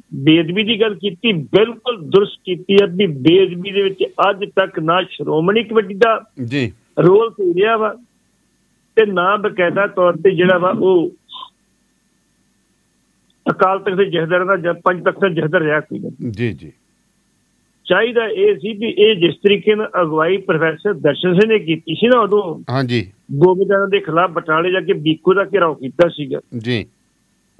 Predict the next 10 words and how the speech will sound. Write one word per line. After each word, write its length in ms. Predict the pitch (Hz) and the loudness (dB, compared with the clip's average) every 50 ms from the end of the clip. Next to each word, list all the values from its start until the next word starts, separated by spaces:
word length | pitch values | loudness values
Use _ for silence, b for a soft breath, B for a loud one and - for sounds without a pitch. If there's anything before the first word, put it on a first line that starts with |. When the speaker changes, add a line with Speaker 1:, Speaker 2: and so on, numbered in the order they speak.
| 202 226 | 4 4
Speaker 1:
ਇਹਨਾਂ 220 | 240 247 254 247 | 6 2 0 -2
ਨੂੰ 300 | 240 269 - - 247 233 | -2 -4 -2 -2 -2 -2
ਅਗਵਾਈ 360 | 202 185 190 190 190 233 254 | -2 0 0 0 0 0 -4
ਕਰਨੀ 260 | 208 254 247 240 247 | -4 -6 -6 -6 -6
ਸੀ 140 | 220 247 226 | -6 -8 -2
ਸਗੋਂ 280 | 190 208 185 165 185 180 | -2 -2 -2 -2 -4 -4
ਇਹਦੇ 140 | 165 147 151 | -4 -6 -6
ਵਿੱਚ। 180 | 147 143 - _ - - 95 123 | -8 -10 -12 _ -18 -12 -8 -4
Speaker 2:
ਹੂੰ, 180 | 156 156 143 | -2 -2 0
ਹੂੰ। 300 | 131 135 127 107 95 90 | 0 -2 -4 -6 -8 -10